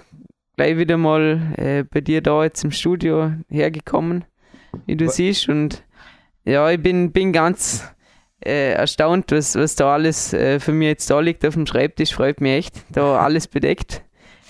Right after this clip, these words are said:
Speaker 1: von Artikeln und, äh,
Speaker 2: Jetzt war nicht
Speaker 1: Unterlagen
Speaker 2: schwer,
Speaker 1: über mich, ja.
Speaker 2: aufgrund deines Portfolios zwei Tische mit Florian Breitsch auszulegen. Untypischer Kletterer, hat man mir zum Teil gesagt, und nicht ganz gönnerhaft immer habe ich auch zu hören gekriegt, „Naja,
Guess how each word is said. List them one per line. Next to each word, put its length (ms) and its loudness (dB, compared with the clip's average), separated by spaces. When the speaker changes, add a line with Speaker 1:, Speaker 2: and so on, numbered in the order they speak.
Speaker 1:
von 80 2
Artikeln 1080 0
und, 560 0
äh, 400 0
Speaker 2:
Jetzt 180 -6
war 60 4
nicht 80 2
Speaker 1:
Unterlagen 440 4
Speaker 2:
schwer, 120 4
Speaker 1:
über 100 2
mich, 260 2
ja. 320 0
Speaker 2:
aufgrund 540 -4
deines 280 0
Portfolios 760 0
zwei 420 0
Tische 540 -4
mit 260 -6
Florian 540 0
Breitsch 580 -4
auszulegen. 800 -4
Untypischer 640 -4
Kletterer, 460 -4
hat 160 -8
man 100 -2
mir 220 -4
zum 180 -10
Teil 180 0
gesagt, 640 -4
und 720 -4
nicht 400 -6
ganz 400 -4
gönnerhaft 560 -4
immer 240 -4
habe 240 -2
ich 60 0
auch 180 -2
zu 160 -4
hören 220 0
gekriegt, 400 -6
„Naja, 280 -2